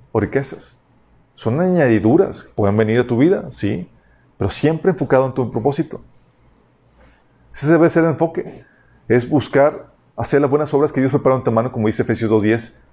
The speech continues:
buscar su voluntad para tu vida, su gobierno, su reino, como viene en Mateo seis treinta y tres. ¿Con la mira de qué? De obtener una bendición eterna, como Jesús nos enseña. Hacer riquezas, ¿dónde?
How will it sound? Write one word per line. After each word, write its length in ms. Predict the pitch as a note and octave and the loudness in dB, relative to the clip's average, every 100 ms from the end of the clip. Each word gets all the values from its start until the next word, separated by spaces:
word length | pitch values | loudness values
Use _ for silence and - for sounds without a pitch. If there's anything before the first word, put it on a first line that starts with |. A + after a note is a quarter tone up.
| - | -6
buscar 240 | A2 B2 | -2 -2
su 160 | - C#3 | -2 2
voluntad 480 | C3 A2+ G#2 A2+ | 2 2 0 -2
para 160 | A#2 G#2+ | -2 -4
tu 140 | A2+ | -4
vida, 300 | G#2 G#2+ G2 - _ _ _ - _ _ | -2 0 -2 -4 _ _ _ -20 _ _
su 160 | - A2 | -2 0
gobierno, 560 | G2+ G#2+ A2 G#2 - _ _ _ | 2 2 0 -2 -14 _ _ _
su 180 | - G2+ | -4 0
reino, 480 | A2 A2+ A2 - - | 0 0 -6 -14 -10
como 120 | G#2+ | -4
viene 260 | G2+ G#2 G#2+ | 0 2 2
en 60 | G#2 | 0
Mateo 240 | F#2+ G#2 | 0 0
seis 240 | G#2+ G2+ | 0 -4
treinta 220 | - G#2+ F#2+ | -2 -2 -2
y 20 | |
tres. 420 | - A2 - - _ _ _ - | -2 -4 -6 -20 _ _ _ -2
¿Con 180 | B2+ B2 | 0 2
la 80 | |
mira 260 | A#2 C#3+ F#3 | 2 4 4
de 120 | E3 | 4
qué? 280 | - G#2+ - _ _ _ _ _ _ | 0 -4 -6 _ _ _ _ _ _
De 140 | G#2+ A#2+ | 0 0
obtener 580 | - A#2 B2 D3 - - | 2 0 2 2 -2 -4
una 340 | B2+ C3+ D3 | 0 2 2
bendición 1120 | C#3+ C3+ A#2 G#2 G#2 - - A#2+ A#2 A#2 A#2+ _ - | 2 2 0 -2 -2 -2 0 2 2 0 -6 _ -2
eterna, 920 | G#2 - B2+ A#2+ A#2 A2+ F2 D2+ - _ _ _ _ _ _ _ | -2 0 2 2 0 0 0 -2 -14 _ _ _ _ _ _ _
como 200 | - A2 | -4 0
Jesús 180 | G2+ A#2 | 2 2
nos 140 | A#2+ A#2 | 2 0
enseña. 480 | - A#2 A2+ - - | 0 -2 -2 -6 -4
Hacer 220 | - A#2+ | -2 0
riquezas, 460 | A#2 B2 C#3 - - _ - | 0 0 -2 -6 -20 _ -4
¿dónde? 260 | A#2 C3+ | -2 -2